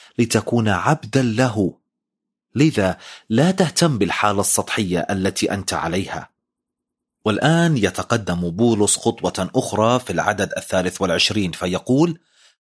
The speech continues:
"قد اشتريتم بثمن، فلا تصيروا عبيدا للناس." لا تحسب نفسك يوما عبدا. صحيح أنك قد تكون عبدا جسديا، ولكن لا تقل:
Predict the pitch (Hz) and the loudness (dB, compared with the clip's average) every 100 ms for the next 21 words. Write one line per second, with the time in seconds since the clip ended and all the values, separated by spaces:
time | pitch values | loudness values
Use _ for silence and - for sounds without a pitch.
0 | - 123 127 131 - 123 143 196 185 175 | -4 0 2 0 2 2 4 4 2 0
1 | 151 123 123 - 139 90 67 - _ _ | 2 0 0 0 0 -2 -4 -14 _ _
2 | _ _ _ - 120 78 76 90 - 107 | _ _ _ -8 -6 -4 -4 -2 0 0
3 | 85 78 87 104 147 107 85 87 80 69 | 0 0 0 0 0 -2 -4 -6 -8 -10
4 | - - - _ _ _ _ _ _ 131 | -6 -6 -8 _ _ _ _ _ _ -2
5 | 156 220 - 180 117 139 - 120 117 92 | 0 0 2 2 2 0 0 -2 -2 -2
6 | 98 98 87 78 90 - 87 - _ _ | -2 -2 -4 -4 -6 -6 -10 -10 _ _
7 | - - - 240 - 180 165 156 139 123 | -4 -2 0 0 0 -2 0 0 2 0
8 | 117 131 - - 131 107 85 101 104 120 | 0 -2 -2 0 0 0 0 0 0 -2
9 | 131 117 110 92 95 98 131 127 _ _ | 0 0 -2 -2 -2 0 0 -4 _ _
10 | - 98 165 - 120 113 180 196 156 - | -4 0 0 0 0 2 2 2 -2 0
11 | 104 107 | 0 0